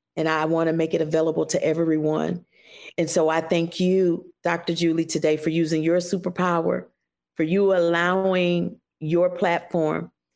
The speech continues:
and your reach of people that may not ever give me a voice,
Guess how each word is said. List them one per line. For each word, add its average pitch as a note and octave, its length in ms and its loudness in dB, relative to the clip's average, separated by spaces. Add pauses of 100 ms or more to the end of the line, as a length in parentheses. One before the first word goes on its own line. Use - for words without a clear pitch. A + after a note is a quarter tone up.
(220)
and F3 240 0
your F3 200 2
reach F#3 520 -4
of C#3+ 120 -8
people F3 240 -4
that E3 380 -2 (420)
may E3 360 0
not F3 240 2
ever F3+ 200 2
give E3+ 240 0
me E3+ 120 2
a E3 60 0
voice, F3+ 500 -2